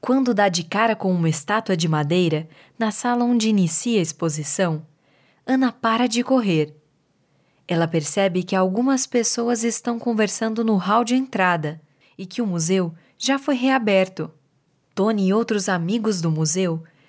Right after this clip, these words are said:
se reúnem às costas de Ana, preocupados. Tony, ela, "Sim", interrompe, "eu sei." À frente, Ana assiste um casal entregando uma caixinha de música para a atendente.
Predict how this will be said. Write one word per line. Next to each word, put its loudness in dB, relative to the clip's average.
se -2
reúnem -2
às 2
costas -2
de 0
Ana, 0
preocupados. 0
Tony, -2
ela, 0
"Sim", -2
interrompe, -2
"eu 0
sei." 0
À -4
frente, -2
Ana 2
assiste -2
um -2
casal 0
entregando 0
uma 0
caixinha -2
de 0
música 0
para 0
a 0
atendente. -2